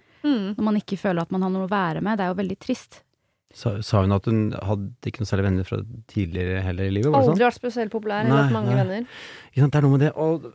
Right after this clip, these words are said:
Speaker 3: øh,
Speaker 2: Mm.
Speaker 3: se-, selvtillit er jo et vanskelig tema, men også,
Speaker 2: Mm.
Speaker 3: også det som ofte kan bli det vanskelige konsekvensen av dårlig selvtillit, men samtidig
Speaker 2: Mm.
Speaker 3: veldig villig og ønske om å få noen venner, det er jo at man blir for overivrig, eller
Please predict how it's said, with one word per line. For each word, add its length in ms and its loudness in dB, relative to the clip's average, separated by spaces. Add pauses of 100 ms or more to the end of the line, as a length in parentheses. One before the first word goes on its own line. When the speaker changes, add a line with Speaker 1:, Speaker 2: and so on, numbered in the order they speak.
(120)
Speaker 3:
øh, 80 -8 (240)
Speaker 2:
Mm. 200 -4
Speaker 3:
se-, 220 2
selvtillit 400 0
er 140 6
jo 80 0
et 100 -4
vanskelig 720 2
tema, 280 4
men 100 2
også, 160 4
Speaker 2:
Mm. 80 4
Speaker 3:
også 320 2
det 180 4
som 160 2
ofte 240 -4
kan 140 2
bli 240 4
det 200 4
vanskelige 540 0
konsekvensen 480 -2
av 160 0
dårlig 160 2
selvtillit, 640 -4
men 140 -2
samtidig 420 0
Speaker 2:
Mm. 100 0
Speaker 3:
veldig 220 -2
villig 180 -2
og 160 -2
ønske 220 -8
om 100 -2
å 20 -8
få 140 -2
noen 120 -2
venner, 240 0
det 100 2
er 160 0
jo 120 -2
at 120 -6
man 160 -2
blir 160 -4
for 220 -4
overivrig, 760 -2
eller 240 -2